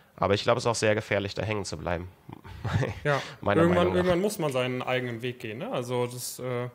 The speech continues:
Speaker 2: versuche ich auch regelmäßig mitzuteilen. Ich meine, bei mir kommt auch ab und zu die Frage auf, „David, warum bist du denn nicht, äh, im Banking oder im Consulting eingestiegen? Wenn's so toll ist“, dann sage ich, „Ja, ich find's, ich find's cool, aber die allergrößte Herausforderung,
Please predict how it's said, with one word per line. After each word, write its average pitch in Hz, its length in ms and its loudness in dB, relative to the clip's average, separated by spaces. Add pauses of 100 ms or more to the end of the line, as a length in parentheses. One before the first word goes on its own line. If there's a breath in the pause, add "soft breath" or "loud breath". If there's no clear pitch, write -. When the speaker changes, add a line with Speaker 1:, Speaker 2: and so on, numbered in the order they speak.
(640 loud breath)
Speaker 2:
versuche 160 300 -2
ich 151 100 0
auch 151 200 4
regelmäßig 147 540 0
mitzuteilen. 165 500 0
Ich 139 60 0
meine, 143 160 2
bei 135 100 4
mir 143 120 4
kommt 143 200 0
auch 143 280 2
ab 143 140 -2
und 139 140 0
zu 139 120 -4
die 131 100 -4
Frage 135 360 0
auf, 127 160 0
„David, 131 280 0
warum 123 300 -4
bist 123 220 -8
du 147 60 -2
denn 139 140 2
nicht, 127 260 -4
äh, 127 260 -2
im 123 200 -4
Banking 131 360 -2
oder 123 120 -2
im 120 100 -4
Consulting 123 460 -2
eingestiegen? 147 720 -4
Wenn's 123 160 -2
so 120 80 -2
toll 135 280 -2
ist“, 165 180 -6
dann 127 100 -4
sage 127 180 2
ich, - 260 -6 (100)
„Ja, 131 140 0
ich 139 100 -2
find's, - 400 -6
ich 127 80 -10
find's 131 240 -4 (120)
cool, 175 220 6
aber 131 360 4 (520 loud breath)
die 139 60 6
allergrößte 139 540 6
Herausforderung, 175 1000 6